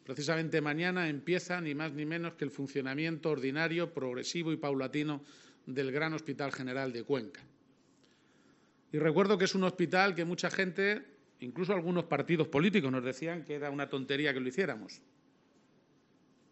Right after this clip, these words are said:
que sobraban hospitales. Había quien nos decía, ¿eh? Esto hace años. Incluso en los momentos más duros de la crisis económica había que decir que, que qué queríamos, que qué queri-, ay, ay, ay, que qué queríamos,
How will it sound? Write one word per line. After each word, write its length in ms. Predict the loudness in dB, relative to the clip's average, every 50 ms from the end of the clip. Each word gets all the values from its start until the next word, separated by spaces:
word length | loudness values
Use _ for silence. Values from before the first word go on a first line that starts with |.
| _ _ _ _ _
que 160 | -14 -12 -8
sobraban 420 | -6 -4 0 2 4 4 4 2 0
hospitales. 540 | -2 -4 -4 -4 -4 -4 -6 -6 -8 -10 -8 -4
Había 220 | -2 0 0 0
quien 120 | -2 -2
nos 100 | -2 -2
decía, 380 | -2 -2 0 0 0 0 -2 -4
¿eh? 100 | -8 -10 -12 -14 -14
Esto 320 | -14 -14 -12 -10 -8 -8 -8
hace 220 | -8 -10 -10 -12
años. 320 | -12 -12 -14 -16 -16 -18 -20 _ _ _ _ _ _ _ _ _ _ _ -20 _ _ -6
Incluso 340 | -2 0 2 4 4 6
en 40 | 6
los 100 | 6 6
momentos 380 | 6 4 2 2 4 4 4 4
más 220 | 4 4 4 4
duros 240 | 4 4 4 4 4
de 60 | 4
la 120 | 4 2 2
crisis 300 | 0 -2 -2 0 0 0
económica 480 | 0 0 0 -2 -2 -2 -2 -2 -2 -2
había 160 | -2 0 0
que 120 | 0 0
decir 260 | -2 0 0 0 0
que, 180 | 0 -2 -2 -4 -6 -14 -20 -20 -20 -16 -10
que 140 | -8 -2 0
qué 140 | 2 4
queríamos, 580 | 6 6 8 8 8 8 6 2 -2 -6 -8 -14 -20 -20 _ _ _ _ _ _ -20 -20 _ _ -8
que 120 | -4 0
qué 160 | 2 2 2
queri-, 240 | 2 0 -4 -6 -8 -10 -10
ay, 160 | -10 -8 -8
ay, 140 | -10 -12 -12 -14
ay, 100 | -16 -16 -16 -18 -20 -20 -20 -20 -20 -20 _ _ _ -20 -20 -20 -20 -20 -20 -8
que 140 | -6 -2 0
qué 140 | 2 2 4
queríamos, 520 | 4 6 6 8 6 6 4 2 -4 -10